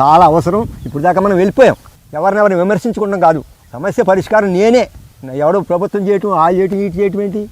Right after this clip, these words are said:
మన భూమిని మనం బాగు చేసుకోవాలి, మన పిల్లలకు మంచి ఆహారం పెట్టుకోవాలి, మన బంధుమిత్రులకు అలవాటు చేయాలి. మీరు అలవాటు చేయండి. ఇవాళ నేను మీరు ఎనభై బత్తాలు పండించిన దా-, దానికి నేను నలభై బత్తాలు పండించిన అంతకంటే ఎక్కువ డబ్బులు తెచ్చుకుంటున్నాను. పైగా నాకు అందరికీ పెద్ద సర్టిఫికెట్ మాకు అమృత విత్తనాలు రాయి, నేను ఇచ్చేయండి, ఆ తల్లి ఇచ్చింది.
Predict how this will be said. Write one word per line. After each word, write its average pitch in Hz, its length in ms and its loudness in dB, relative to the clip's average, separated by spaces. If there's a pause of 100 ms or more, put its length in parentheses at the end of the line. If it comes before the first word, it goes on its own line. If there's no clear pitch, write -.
(140)
మన 123 140 -10
భూమిని 196 260 0
మనం 262 200 0
బాగు 240 220 6
చేసుకోవాలి, 190 380 0
మన 175 140 -6
పిల్లలకు 214 260 -4
మంచి 233 180 -2
ఆహారం 220 240 2
పెట్టుకోవాలి, 165 500 -4 (220)
మన 185 100 -8
బంధుమిత్రులకు 220 460 0
అలవాటు 196 240 4
చేయాలి. 147 320 -2 (320)
మీరు 185 120 -2
అలవాటు 220 280 6
చేయండి. 226 360 2 (240)
ఇవాళ 175 320 2
నేను 208 240 0
మీరు 190 160 0
ఎనభై 180 240 2
బత్తాలు 220 340 0
పండించిన 196 380 -4
దా-, 175 240 2
దానికి 175 340 -2
నేను 202 180 -4
నలభై 170 220 -2
బత్తాలు 160 320 -4
పండించిన 175 300 -6
అంతకంటే 160 260 -6
ఎక్కువ 160 160 -8
డబ్బులు 143 180 -6
తెచ్చుకుంటున్నాను. - 680 -12
పైగా 190 180 2
నాకు 196 180 2
అందరికీ 190 240 2
పెద్ద 180 140 2
సర్టిఫికెట్ 185 480 0
మాకు 160 200 -2
అమృత 160 260 -2
విత్తనాలు 165 320 -6
రాయి, 135 140 -2
నేను 180 160 0
ఇచ్చేయండి, 180 280 -2
ఆ - 20 0
తల్లి 165 260 -2
ఇచ్చింది. 131 260 -12